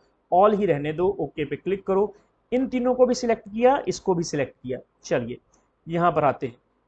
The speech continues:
Control जी करें, Control जी करने के बाद Alt S करें, Alt S करने के बाद यहाँ पर data वै-, validation में आएँ और यहाँ से same को select कर लें,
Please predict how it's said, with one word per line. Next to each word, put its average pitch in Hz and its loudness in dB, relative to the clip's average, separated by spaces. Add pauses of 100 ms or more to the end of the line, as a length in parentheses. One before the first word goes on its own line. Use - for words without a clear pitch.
Control 180 4
जी 170 -6
करें, 196 0 (180)
Control 185 0
जी 185 -4
करने 185 -2
के 185 -2
बाद 180 0 (100)
Alt 165 0
S 170 -4
करें, 185 -8 (400)
Alt 214 2
S 208 -4
करने 185 -6
के 175 -4
बाद 175 2
यहाँ 175 0
पर 202 2
data 160 2
वै-, 175 -4 (480)
validation 160 -4
में 160 -6
आएँ 170 -4
और 165 -4
यहाँ 151 -4
से 233 -6 (280)
same 240 0
को 214 2
select - -2
कर 131 -8
लें, 131 -10